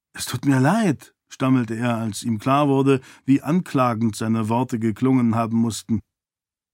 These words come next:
Galadon hatte ihm seit seiner Ankunft immer nur zur Seite gestanden.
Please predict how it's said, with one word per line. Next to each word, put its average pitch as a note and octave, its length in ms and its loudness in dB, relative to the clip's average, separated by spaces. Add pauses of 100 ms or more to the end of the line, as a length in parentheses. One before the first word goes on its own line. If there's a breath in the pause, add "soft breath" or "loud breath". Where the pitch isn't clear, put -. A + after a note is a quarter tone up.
(140)
Galadon C3+ 560 2
hatte D3+ 240 0
ihm E3+ 380 0
seit C#3 220 -2
seiner C3 320 0
Ankunft C#3+ 500 0
immer F3 340 -2
nur C#3+ 240 4
zur C#3+ 200 2
Seite A#2 360 0
gestanden. G2 640 -2